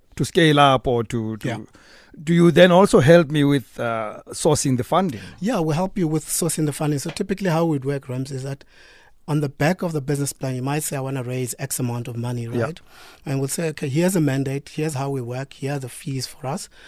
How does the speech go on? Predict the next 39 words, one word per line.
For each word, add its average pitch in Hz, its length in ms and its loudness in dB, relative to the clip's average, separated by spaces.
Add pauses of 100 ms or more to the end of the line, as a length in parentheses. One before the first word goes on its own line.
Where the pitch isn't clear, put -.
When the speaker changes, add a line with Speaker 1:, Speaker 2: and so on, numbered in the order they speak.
(180)
Speaker 2:
that 127 120 -6
we 127 120 0
work 123 240 -4
with." 180 220 -2 (580)
And 135 160 -2
for - 260 -6
us, 170 420 2
what 139 220 -6
we'll 135 140 -4
do 147 180 0
is 147 220 -6
we'll 135 100 -6
shop - 320 -8
around 127 320 -4
your 127 80 -8
business 123 320 -8
plan 123 320 -10
and 135 160 -4
very 180 220 0
mindful 143 560 -2
that, 123 240 -12 (800)
and 143 120 -4
this 156 120 -2
is 175 100 -4
often 160 280 -2
the 143 100 0
trick, - 360 -6
that 135 280 -4 (540)
people 190 300 -4
take 165 260 -6
the - 100 -8
same 160 280 2
business 143 280 -4
plan 135 240 -6
to - 80 -12
different 131 320 -8
institutions. 120 600 -10
Speaker 1:
Yes. 117 100 0
Speaker 2:
And 104 220 -6